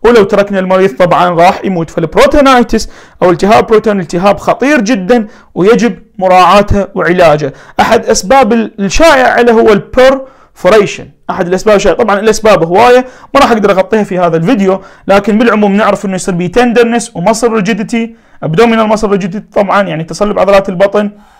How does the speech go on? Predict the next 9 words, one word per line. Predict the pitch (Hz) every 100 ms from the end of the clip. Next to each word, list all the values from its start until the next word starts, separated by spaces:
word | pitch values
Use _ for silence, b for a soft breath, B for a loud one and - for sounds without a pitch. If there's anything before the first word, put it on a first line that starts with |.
| b b b
وايضا | 165 170 175 - 214 202
يصير | 202 202
به | 175 180
ممكن | 175 185
ابدومينال | 160 160 196 180
ديستنشن | 156 - 240 247 254 226
لانه | 175 170
تتجمع | 170 151 180 165
السوائل، | 170 - 175 247 254 262 269